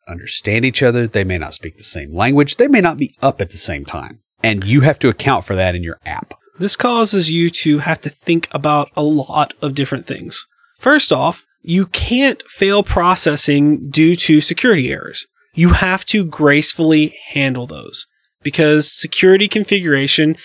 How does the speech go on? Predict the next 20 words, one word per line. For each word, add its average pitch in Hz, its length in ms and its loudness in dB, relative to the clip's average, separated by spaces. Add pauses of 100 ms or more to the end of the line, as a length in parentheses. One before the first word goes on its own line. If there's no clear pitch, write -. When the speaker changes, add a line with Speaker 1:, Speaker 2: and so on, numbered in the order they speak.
(260)
Speaker 2:
is 170 420 6
very 208 220 4
likely 180 520 2
to 170 180 -2
be 156 260 0
changed 170 720 0
by 151 180 2
people 160 440 2
who 160 140 -2
don't 156 440 2 (120)
understand 135 600 2
your 127 300 2
system. - 400 -4 (120)
Speaker 1:
Yeah, 107 140 0
one 123 160 2
of 143 60 2
my 139 120 2
favorites 120 460 -2
is, 85 340 -4
like, 92 200 -10